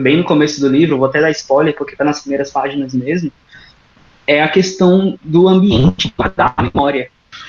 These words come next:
que você colocou, que você, que como se a, a casa, a escola, eu não vou dar spoiler do que acontece, mas assim, a casa e a escola guardam memórias. E isso,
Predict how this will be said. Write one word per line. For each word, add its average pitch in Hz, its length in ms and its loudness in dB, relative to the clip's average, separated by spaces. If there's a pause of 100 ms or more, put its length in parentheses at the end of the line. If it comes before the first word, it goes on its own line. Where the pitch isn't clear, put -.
(180)
que 131 60 -10
você 131 260 -4
colocou, 151 680 0 (680)
que - 60 -20
você, 135 400 -4 (100)
que 123 600 -2 (540)
como 160 160 2
se 175 140 -2
a, 160 60 2
a - 260 -4
casa, 185 560 0
a 143 80 2
escola, 180 800 0
eu 139 80 0
não 139 100 0
vou 147 140 0
dar 151 80 2
spoiler 147 380 0
do 139 40 -10
que - 80 -4
acontece, 143 460 -4
mas 143 100 -2
assim, 139 220 -8
a 131 60 -8
casa 160 340 0
e - 20 2
a 156 60 4
escola 151 360 -2 (380)
guardam 180 640 2 (380)
memórias. 160 800 0 (400)
E 135 580 -4 (260)
isso, 151 300 -6